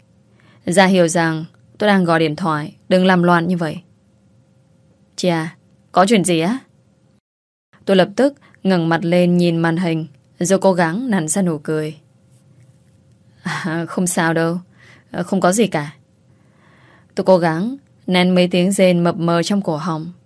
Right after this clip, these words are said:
Cái tên chết tiệt, sao tự dưng lại làm hành động quái quỷ đó? Anh vén áo tôi lên, rồi sau đó hôn khắp bụng tôi.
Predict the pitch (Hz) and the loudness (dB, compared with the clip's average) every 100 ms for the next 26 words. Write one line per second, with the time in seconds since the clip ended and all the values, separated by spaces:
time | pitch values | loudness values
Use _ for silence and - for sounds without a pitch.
0 | _ - 247 202 190 190 285 - 180 151 | _ -12 -4 -2 0 0 -4 -4 -4 -4
1 | 151 _ _ _ _ _ - - 180 180 | -6 _ _ _ _ _ -4 0 2 2
2 | 165 175 170 175 175 175 165 180 170 165 | 0 -2 -2 0 2 2 0 -2 0 -2
3 | 170 165 226 240 165 139 156 262 - _ | -2 -4 -2 -2 -4 -4 -8 -12 -14 _
4 | _ _ _ _ - 202 185 185 208 185 | _ _ _ _ -6 -2 2 2 2 0
5 | 233 190 180 180 175 _ _ - 165 180 | 2 4 4 2 -2 _ _ -10 0 0
6 | 175 196 180 160 208 214 196 175 262 285 | 2 0 -2 -2 -2 0 0 0 -2 -2
7 | 175 151 151 156 | -2 -2 -6 -6